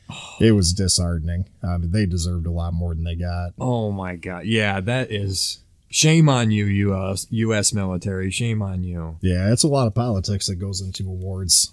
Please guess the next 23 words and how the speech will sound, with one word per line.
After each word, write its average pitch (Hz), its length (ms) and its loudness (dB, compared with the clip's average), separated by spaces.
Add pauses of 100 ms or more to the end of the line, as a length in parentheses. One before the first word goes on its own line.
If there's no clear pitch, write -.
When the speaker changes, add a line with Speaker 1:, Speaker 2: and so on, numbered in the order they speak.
Speaker 2:
Um, 87 460 -4 (640)
I 104 120 -4
mean, 101 200 -4
you 104 80 -6
got, 104 220 -6
like, 92 180 -10
a 90 320 -8
second 101 640 4
lieutenant 101 580 0
that'll 92 200 -2
do 98 220 0
a 95 40 0
deployment 101 580 0
and 92 80 -2
get 95 120 0
a 92 60 -2
Bronze 92 500 -2
Star 92 480 0
just 87 240 -4
for 92 80 -2
being 87 320 -2
over 92 280 -2
there. 80 300 -6